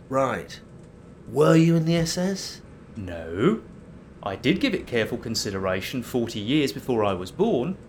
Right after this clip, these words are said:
Speaker 2: but on balance, the whole murdering millions of people thing put me off.
Speaker 1: Right.
Speaker 2: Well?
Speaker 1: What?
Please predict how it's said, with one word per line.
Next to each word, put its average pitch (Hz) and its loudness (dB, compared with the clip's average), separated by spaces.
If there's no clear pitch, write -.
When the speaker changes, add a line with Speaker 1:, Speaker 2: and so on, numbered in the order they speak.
Speaker 2:
but 285 -4
on 330 2
balance, 165 4
the - -4
whole 208 -2
murdering 208 6
millions 165 4
of - -10
people 131 -4
thing 95 -6
put - -10
me 117 -2
off. 85 -4
Speaker 1:
Right. 107 -6
Speaker 2:
Well? 110 4
Speaker 1:
What? - 4